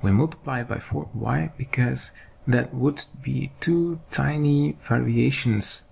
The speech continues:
in the direction. You can, it's very, very subtle, uh, variations. And if you get to s-, to a f-, far bigger number, like four hundred or something, the direction changes of the tank would be too snappy. It would go from one direction immediately to another direction.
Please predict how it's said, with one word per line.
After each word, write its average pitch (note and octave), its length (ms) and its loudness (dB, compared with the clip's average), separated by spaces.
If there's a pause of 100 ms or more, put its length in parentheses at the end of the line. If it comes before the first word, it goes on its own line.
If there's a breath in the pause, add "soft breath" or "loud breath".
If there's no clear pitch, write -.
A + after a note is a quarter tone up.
(180)
in G#2+ 360 0
the G#2+ 280 2
direction. G#2+ 500 -2
You A2+ 80 0
can, - 300 -2
it's - 240 -2
very, C#3 340 0
very B2+ 300 0
subtle, - 500 -2 (360 loud breath)
uh, G2 140 -2
variations. G#2+ 680 -4
And C#3 140 0
if C3+ 120 -2
you C3 60 -2
get C3 260 -2
to A#2+ 80 -4
s-, - 280 -8
to A2+ 140 -2
a - 140 -10
f-, - 300 -14
far G#2+ 240 -2
bigger C#3 320 0
number, G#2 380 -4
like A2 260 -4
four G2+ 260 -4
hundred A2 460 2
or G#2 60 -6
something, A#2 480 -6 (420 loud breath)
the G2+ 160 2
direction A2+ 640 0 (260 loud breath)
changes B2 640 0
of - 120 -10
the A2 80 -10
tank G#2+ 400 -4
would - 100 0
be G2+ 220 -2 (120)
too B2 140 0
snappy. - 540 -4
It - 160 -12
would A#2 100 -6
go - 280 -2
from G#2+ 200 -4
one C#3 160 2
direction B2+ 400 -2
immediately C#3 540 2
to A2 80 0
another A2 260 -4
direction. - 540 -12